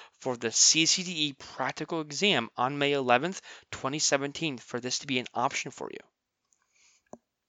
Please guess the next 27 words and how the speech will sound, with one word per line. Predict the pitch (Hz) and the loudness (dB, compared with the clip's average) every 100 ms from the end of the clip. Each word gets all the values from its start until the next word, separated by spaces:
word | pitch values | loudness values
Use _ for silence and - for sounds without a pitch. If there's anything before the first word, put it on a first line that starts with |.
| _ - - - - | _ -20 -18 -18 -8
So | - 147 | -4 2
let's | 196 - | 4 4
get | 226 | 2
into | 196 175 | 2 4
the, | 156 139 120 | 8 8 8
the | 135 | 0
further | - 160 143 143 | 4 4 6 6
on | 127 117 | 4 4
meat | 113 110 - - - - - | -2 -4 -2 -4 -6 -10 2
of, | 113 110 107 | 2 2 0
of | 117 110 | 0 2
this | 113 - - - | 2 2 2 -2
kind | - 110 | -4 -4
of, | 101 - _ _ _ - | -6 -8 _ _ _ 0
of | 123 | 2
this | 127 123 - | 4 2 0
episode | 110 - 117 107 101 | -2 -4 -2 -2 -2
here. | 110 82 - - - - - _ _ _ _ _ _ | -6 -6 -10 -20 -20 -20 -20 _ _ _ _ _ _
Why | - 127 120 139 185 | -18 -2 4 6 4
was | 185 143 160 113 87 - | 2 2 4 4 2 -4
the | 117 | 0
C | - 156 | 2 2
C | 139 190 | 2 2
D | 175 | 0
E | 160 139 | -2 -2
practical | 131 - - 120 - 123 - | -4 -6 -4 -4 -4 -8 -8
canceled? | - 110 - - | -6 -4 -4 -10